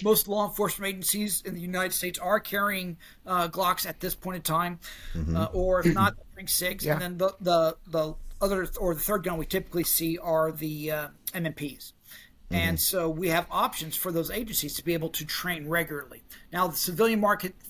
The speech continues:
Speaker 1: follows a lot of law enforcement. I cannot tell you how many gun stores I've been in just as a patron, and I hear somebody come in and say, "I want a Glock." And they'll say, "Have you ever shot one?" Or they don't know anything about it,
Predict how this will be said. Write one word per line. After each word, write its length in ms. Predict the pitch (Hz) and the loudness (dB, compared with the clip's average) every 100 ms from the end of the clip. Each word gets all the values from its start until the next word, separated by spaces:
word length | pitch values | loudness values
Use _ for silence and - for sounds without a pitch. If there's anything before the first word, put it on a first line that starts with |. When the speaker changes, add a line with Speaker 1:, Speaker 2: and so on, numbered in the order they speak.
| - | -8
Speaker 1:
follows 360 | - 196 214 165 | 0 2 2 2
a 40 | |
lot 260 | 165 165 170 | 2 4 4
of 100 | 151 | 2
law 200 | 151 139 | -4 -6
enforcement. 420 | - - - - | -12 -16 -14 -6
I 140 | 151 180 | 0 0
cannot 560 | - - 185 190 180 | -2 -6 -4 0 0
tell 100 | - 170 | 0 -6
you 60 | |
how 160 | 143 170 | -4 -4
many 140 | 190 165 | -4 -4
gun 180 | 180 175 | -4 -4
stores 280 | 190 185 | -2 0
I've 220 | 180 175 165 | 2 2 0
been 140 | 160 | -4
in 180 | 160 151 - - - | -4 -8 -14 -20 -12
just 240 | - 226 - | 2 2 2
as 180 | 220 175 | -2 -4
a 40 | |
patron, 480 | - 185 196 156 165 | -4 -4 -4 -6 -8
and 100 | 170 | -6
I 100 | 175 160 | -4 -2
hear 160 | 165 | -2
somebody 240 | 170 170 160 | -4 -6 -6
come 220 | 160 170 | -6 -6
in 40 | |
and 100 | 165 147 | -6 -4
say, 320 | 156 147 139 - - - - | -2 -4 -8 -18 -20 -14 -2
"I 100 | 165 | 0
want 240 | 170 160 | 2 0
a 20 | |
Glock." 360 | 156 156 139 127 - - | -2 -2 -2 -2 -8 -14
And 100 | 147 | -8
they'll 80 | |
say, 160 | 143 147 | -4 -4
"Have 120 | 147 | -4
you 40 | 151 | -6
ever 100 | 147 | -6
shot 340 | - 220 220 | 0 2 2
one?" 280 | 202 190 190 | 2 0 0
Or 100 | 180 | -2
they 140 | 156 165 | -2 -2
don't 120 | 185 | -2
know 120 | 160 | -6
anything 340 | 170 208 - 202 | -4 -4 -2 -2
about 240 | 196 | 0
it, 60 | 180 | 0